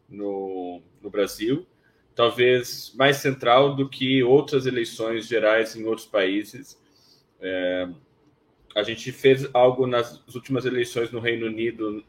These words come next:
na Inglaterra, em relação a como que os principais candidatos falam ou co-, se comprometem com o princípio de trabalho decente. A gente vai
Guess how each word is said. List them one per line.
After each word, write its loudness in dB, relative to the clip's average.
na -6
Inglaterra, 0
em -10
relação 0
a -4
como 4
que 2
os -12
principais -2
candidatos -4
falam 2
ou -4
co-, -4
se -14
comprometem 0
com -12
o -18
princípio -12
de -20
trabalho -2
decente. -4
A -20
gente -16
vai 0